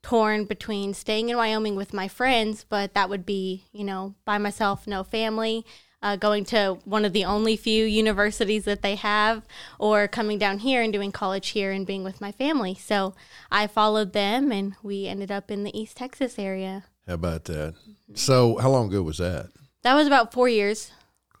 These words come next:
Speaker 2: Four years ago. So, um, again, you are on staff and do a phenomenal job. Um, you, um, have this incident that we're about to ask you about.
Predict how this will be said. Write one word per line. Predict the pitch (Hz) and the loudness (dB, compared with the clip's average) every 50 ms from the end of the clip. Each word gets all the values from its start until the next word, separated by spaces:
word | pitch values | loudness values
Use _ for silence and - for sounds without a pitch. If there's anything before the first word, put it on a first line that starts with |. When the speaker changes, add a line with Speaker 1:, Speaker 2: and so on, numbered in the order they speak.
| _ _ _ | _ _ _
Speaker 2:
Four | - 85 | -6 -4
years | 85 82 78 76 73 | -4 -2 -4 -4 -6
ago. | 73 78 78 73 71 - _ - - - - - - - - - - - | -8 -8 -8 -8 -8 -12 _ -20 -20 -20 -20 -20 -20 -20 -20 -20 -20 -10
So, | - - - 120 110 113 113 110 110 110 107 107 _ _ _ _ _ - | -6 -2 2 4 6 6 8 6 6 4 2 0 _ _ _ _ _ -4
um, | 113 110 110 110 107 104 107 104 107 107 - _ _ _ - - - _ - - - | 0 2 2 2 2 2 0 -2 -4 -6 -8 _ _ _ -20 -20 -20 _ -14 -10 -6
again, | - - 135 120 113 143 151 147 135 | 0 2 2 4 6 6 8 8 8
you | 131 143 156 147 | 8 10 10 10
are | 131 123 131 | 10 10 8
on | 131 127 117 - | 6 6 4 2
staff | - - - - 120 117 110 101 87 90 - - - - - - - - _ _ _ _ _ - | -2 -2 2 4 6 6 6 6 4 4 2 0 -4 -8 -8 -8 -8 -10 _ _ _ _ _ -2
and | 101 101 98 95 95 95 90 82 - 107 | 0 2 2 2 0 0 -2 -4 -4 -2
do | 104 104 104 | 2 2 2
a | 98 | 2
phenomenal | - - 104 104 104 107 107 104 107 110 107 107 98 92 92 90 | 0 0 0 2 4 4 6 6 6 6 4 4 2 2 0 -2
job. | 82 - 104 98 95 92 90 85 87 87 90 85 - - - - - - - - | -2 2 4 4 6 6 6 4 4 2 0 -4 -6 -10 -16 -20 -20 -20 -20 -12
Um, | - 87 87 92 92 92 90 90 90 90 87 85 - - _ _ _ - | -6 -2 0 2 2 2 2 0 0 -2 -2 -4 -6 -10 _ _ _ -12
you, | 98 92 92 95 98 95 95 92 92 - - - | -8 -6 -4 -4 -2 -4 -4 -4 -4 -6 -8 -6
um, | - 90 87 87 90 92 85 90 92 92 _ _ _ - | -4 -2 -2 -2 -2 -4 -4 -6 -8 -10 _ _ _ -16
have | - - - 110 107 107 104 95 117 - _ _ _ - - - - - _ _ - - - - - - - - - _ _ _ _ _ _ _ _ - 113 - - - | -10 -2 0 2 2 2 2 0 -4 -12 _ _ _ -18 -16 -16 -16 -18 _ _ -20 -20 -20 -20 -20 -20 -20 -20 -20 _ _ _ _ _ _ _ _ -10 -10 -10 -8 -4
this | 127 123 156 156 - | 4 6 6 8 8
incident | 170 170 165 - - 131 127 117 101 | 8 8 8 6 4 4 4 4 6
that | 113 104 98 | 4 2 4
we're | 107 107 104 | 6 4 6
about | 98 101 101 98 - | 6 6 4 4 4
to | 92 | 4
ask | 90 90 87 - - 85 | 4 4 2 0 -2 -6
you | 76 | -6
about. | 76 76 73 76 - - | -6 -6 -8 -8 -8 -10